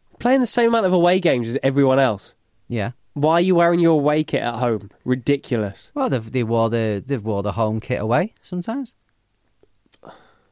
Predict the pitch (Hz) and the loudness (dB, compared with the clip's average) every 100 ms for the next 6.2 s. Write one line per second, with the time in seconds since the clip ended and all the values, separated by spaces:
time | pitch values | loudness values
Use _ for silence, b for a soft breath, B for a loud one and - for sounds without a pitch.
0 | b b b b b - 135 127 151 147 | b b b b b 0 0 2 2 2
1 | 139 - _ _ _ - 143 135 156 - | 0 -6 _ _ _ -4 -2 0 -4 -2
2 | 185 147 135 139 135 123 117 113 110 113 | -4 -2 0 2 2 0 0 0 -2 -2
3 | 107 110 107 104 104 - _ 117 107 123 | -2 -2 -2 -2 -6 -10 _ -8 -4 -2
4 | 117 - 120 117 - 127 - 160 170 - | -2 -6 -6 -6 -6 -4 -2 -2 -2 -4
5 | 120 117 110 127 123 123 - - 127 147 | -4 -4 -2 -2 -2 -2 -4 -6 -4 -2
6 | 139 | -4